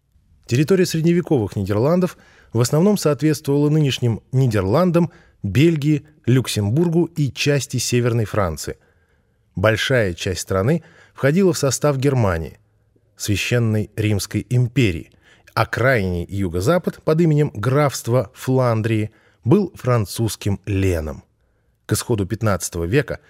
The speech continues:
страна делилась на семнадцать провинций, насчитывала около трёх миллионов населения и имела триста городов. Северную часть этой территории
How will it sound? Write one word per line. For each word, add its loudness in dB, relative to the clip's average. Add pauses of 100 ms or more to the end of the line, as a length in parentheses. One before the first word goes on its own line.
(200)
страна 2
делилась 2
на 2
семнадцать -2
провинций, -2 (300)
насчитывала 0
около -2
трёх 0
миллионов -2
населения 2 (220)
и 4
имела 4
триста -2
городов. -2 (1300)
Северную 2
часть 0
этой 0
территории 2